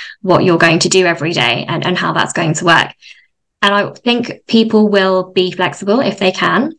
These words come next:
So parents will, if they want you to teach their child, they will be flexible with it. Um, and if they're not able to, somebody else will be able to, and someone else will take that slot.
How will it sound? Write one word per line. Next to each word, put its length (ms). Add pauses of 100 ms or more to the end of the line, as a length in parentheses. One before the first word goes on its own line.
(220)
So 320
parents 440
will, 140
if 160
they 100
want 240
you 120
to 100
teach 280
their 100
child, 280
they 140
will 200
be 120
flexible 480
with 100
it. 160 (400)
Um, 160
and 140
if 100
they're 120
not 260
able 240
to, 340
somebody 480
else 300
will 200
be 200
able 200
to, 140
and 240
someone 240
else 220
will 100
take 300
that 160
slot. 420